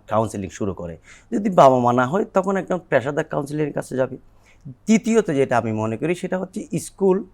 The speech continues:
এবং, আহ, শিক্ষা প্রতিষ্ঠান আমরা যেটা মনে করি, অর্থাৎ শিক্ষক এবং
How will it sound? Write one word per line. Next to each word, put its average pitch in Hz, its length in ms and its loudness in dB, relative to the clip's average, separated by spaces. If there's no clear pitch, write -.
এবং, 175 480 8
আহ, 113 560 2
শিক্ষা - 360 0
প্রতিষ্ঠান 135 440 0
আমরা 123 220 0
যেটা 113 240 -2
মনে 120 200 -2
করি, 156 200 0
অর্থাৎ - 320 -4
শিক্ষক 190 560 -2
এবং 123 260 -4